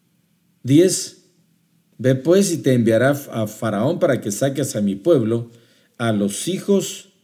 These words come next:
de Israel". Ya, pero ahora vea el verso dieciocho. Estoy en el tres. "Y ellos escucharán tu voz, y tú irás con los ancianos de Israel al rey de Egipto, y le diréis:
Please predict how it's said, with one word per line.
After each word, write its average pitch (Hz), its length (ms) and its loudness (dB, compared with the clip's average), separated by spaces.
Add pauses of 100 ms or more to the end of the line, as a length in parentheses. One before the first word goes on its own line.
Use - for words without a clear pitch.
(760)
de 120 280 0
Israel". 110 1120 0 (1200)
Ya, 107 180 -2
pero 123 200 6
ahora 147 160 6
vea 147 200 4
el 135 180 4
verso 120 1080 2 (1400)
dieciocho. 120 500 0 (800)
Estoy 185 200 0
en 165 60 2
el 127 120 2
tres. - 420 -2 (520)
"Y 131 180 6
ellos 175 320 6
escucharán 127 560 0
tu 151 120 2
voz, 160 260 2
y 123 160 0
tú 147 220 2
irás 156 320 2
con 139 140 -2
los 117 140 -2
ancianos 135 360 -2
de 131 80 0
Israel 123 520 -2 (260)
al 110 160 -2
rey 127 180 0
de 139 80 2
Egipto, 156 340 -2
y 123 40 0
le 104 140 0
diréis: 104 460 0